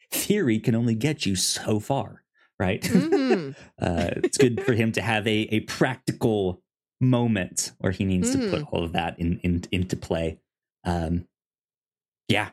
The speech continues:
Speaker 1: I, I think even, uh, w-, with what happens with Michael and his journey, uh,
Speaker 2: Mm-hmm.
Speaker 1: to get to become a hu-, hu-, human is fantastic. I'll come back to that in a sec. But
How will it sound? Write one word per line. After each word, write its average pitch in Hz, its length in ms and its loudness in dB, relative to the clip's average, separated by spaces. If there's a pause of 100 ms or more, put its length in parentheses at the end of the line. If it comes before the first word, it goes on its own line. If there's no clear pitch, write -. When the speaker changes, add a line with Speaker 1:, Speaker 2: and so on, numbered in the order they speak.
(180)
Speaker 1:
I, 113 240 2
I 107 60 -2
think 117 340 0
even, 117 640 2 (380)
uh, 98 520 0 (200)
w-, 120 600 -2 (160)
with 131 360 2
what 113 120 0
happens 120 460 0
with - 380 -2 (440)
Michael 180 600 2
and 107 120 2
his 147 460 0 (100)
journey, 147 560 2
uh, - 60 -2
Speaker 2:
Mm-hmm. 107 480 2
Speaker 1:
to 101 300 2
get 113 200 0
to 110 80 -4
become 107 480 2
a 104 480 0 (220)
hu-, - 380 -8 (480)
hu-, - 320 -2 (100)
human 123 400 4
is 98 360 0
fantastic. 101 680 0
I'll 87 180 -4 (300)
come 110 180 0
back 92 240 -2
to 104 100 -2
that 92 260 0 (120)
in 98 120 0
a 90 40 0
sec. - 400 -2
But 92 220 -2